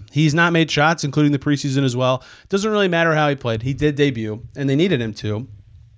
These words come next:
Uh, it was pretty funny. There was some cheers from the crowd when he came in for the first time. Anyway, Clippers' interest, though. The relevant part here is contracts, right? This is tricky. Theis makes a little over nine million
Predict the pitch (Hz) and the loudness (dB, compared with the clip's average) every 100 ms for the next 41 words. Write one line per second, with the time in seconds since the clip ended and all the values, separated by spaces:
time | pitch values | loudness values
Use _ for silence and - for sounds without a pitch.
0 | - - - 131 120 - 143 113 131 113 | -20 -12 -2 0 0 2 2 4 2 0
1 | 113 123 110 131 117 120 107 156 135 127 | -4 -6 -6 -4 -4 -8 -6 2 2 2
2 | - - - _ 135 127 127 117 160 135 | -4 -20 -20 _ -4 -4 -2 -2 -2 -4
3 | 107 107 101 101 107 277 214 110 - - | -8 -8 -10 -10 -4 2 2 2 -2 0
4 | 320 320 254 214 214 147 107 - 117 110 | 0 2 -2 2 0 0 -6 -6 -6 -2
5 | 107 - - - - - - 139 156 208 | -4 -6 -8 -4 -4 -6 0 2 4 4
6 | 196 156 156 147 123 107 101 - _ _ | 2 2 2 2 0 -2 -4 -10 _ _
7 | _ - - - - 127 131 - 151 135 | _ -20 -20 -16 -4 0 0 2 0 0
8 | 95 - - 110 117 143 165 - 202 107 | -4 -8 -8 -6 -2 -2 -2 0 0 -4
9 | - _ _ - 147 175 165 156 - 147 | -12 _ _ -6 -2 -2 -2 -6 -4 -2
10 | 175 170 160 143 143 120 110 107 110 | 0 0 0 2 2 0 -2 -4 -8